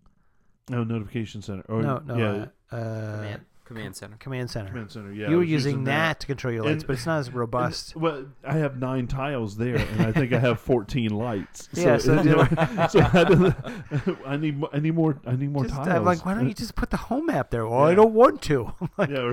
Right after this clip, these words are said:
Speaker 1: right.
Speaker 2: "But you did." That's what
Speaker 1: <laughs>
Speaker 2: I, that's, that was the conversation we had. "I
Speaker 1: I
Speaker 2: don't
Speaker 1: don't
Speaker 2: want the
Speaker 1: want
Speaker 2: home
Speaker 1: to.
Speaker 2: app." <laughs>
Speaker 1: I,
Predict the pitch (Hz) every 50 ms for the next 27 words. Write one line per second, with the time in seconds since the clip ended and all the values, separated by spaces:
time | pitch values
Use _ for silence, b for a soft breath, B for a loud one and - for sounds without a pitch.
0 | 110 - 170 139 135 131 131 120 165 156 139 165 170 156 143 - 160 151 143 -
1 | - 170 160 131 143 - 127 160 156 147 156 165 180 196 190 170 160 - - 147
2 | 139 131 139 147 135 - 139 127 113 - B B B B B B 143 170 202 226
3 | 233 247 262 240 254 220 165 165 175 165 - 143 131 123 123 - - - - 160
4 | - - 196 139